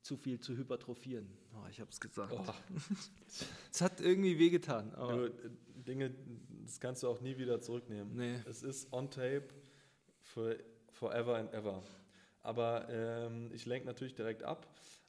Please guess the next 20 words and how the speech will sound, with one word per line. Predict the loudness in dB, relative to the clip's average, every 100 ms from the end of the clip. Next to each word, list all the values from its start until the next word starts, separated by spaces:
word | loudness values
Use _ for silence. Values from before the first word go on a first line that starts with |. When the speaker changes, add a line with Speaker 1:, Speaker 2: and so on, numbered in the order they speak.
| -4
Speaker 2:
Also, | -2 0 2 2 2 0
Speaker 1:
Danke. | 0
Speaker 2:
ähm, | 0 -2 -4 -8
Frequenz | -6 -6 -2 -2 -2 -4
ist | -6 -6 -2
nat-, | -4 -4 -8
also | -4 -4 -6 -16 -20 -10
dafür | 0 0 2 0
natürlich | 0 -2 -2
nutzbar, | -4 -2 -2 -2
auf | -2
der | -4
anderen | -2 -2 0
Seite | 0 0 -2
aber | 0 2
auch, | 2 0 -10 -18 -20 -16 -2
ähm, | 2 2 0 -4 -4 -8 -14 -12 -6
das | -4
Thema | -2 0 2
Microdosing. | 4 2 2 2 4 2 2 0 0